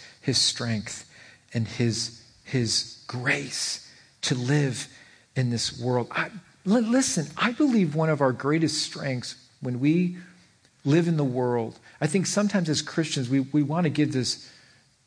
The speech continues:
th-, this aura about ourselves that we never have any problems, right? That we don't have issues, right?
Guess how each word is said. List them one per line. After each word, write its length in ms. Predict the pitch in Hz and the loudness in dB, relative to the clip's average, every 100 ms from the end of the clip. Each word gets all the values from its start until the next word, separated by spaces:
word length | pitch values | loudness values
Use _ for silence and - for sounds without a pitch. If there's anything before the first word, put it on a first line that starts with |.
| _ _ _ - | _ _ _ -4
th-, 160 | 123 139 | -2 0
this 360 | 127 131 - - | 0 -2 0 2
aura 320 | 175 175 131 | 4 6 4
about 300 | 120 135 143 | 2 2 4
ourselves 520 | 139 113 - 117 110 110 | 2 0 0 0 0 -2
that 140 | - | -2
we 80 | 123 | 0
never 240 | 127 127 | 0 0
have 220 | 120 120 | -2 -2
any 100 | 110 | -4
problems, 720 | 101 110 92 92 - - - - - _ _ _ _ _ _ _ _ - | -6 -6 -6 -8 -14 -16 -16 -18 -20 _ _ _ _ _ _ _ _ -6
right? 160 | 120 117 | -4 0
That 180 | 131 131 | 0 2
we 120 | 131 | 4
don't 160 | 143 | 4
have 220 | 143 131 117 | 4 2 0
issues, 580 | - - 90 - - - _ _ _ _ - | -4 -8 -10 -12 -14 -20 _ _ _ _ -2
right? 200 | 120 | -2